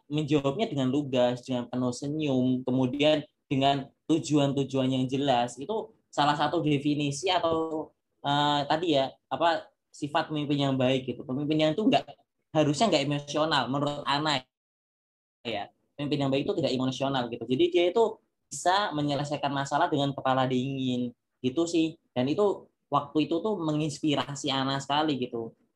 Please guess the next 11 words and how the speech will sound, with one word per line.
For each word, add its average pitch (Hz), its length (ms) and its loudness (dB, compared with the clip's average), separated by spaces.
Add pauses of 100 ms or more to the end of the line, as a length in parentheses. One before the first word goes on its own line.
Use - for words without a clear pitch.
(120)
Dengan 135 360 2
banyaknya 131 680 0
problematika 131 720 0
yang 127 240 0
masuk 123 280 -6
ke 127 120 -8
dia, 131 560 6 (280)
cemooh 135 760 2
dan 123 200 0
lain 127 120 -2
sebagainya 127 960 -2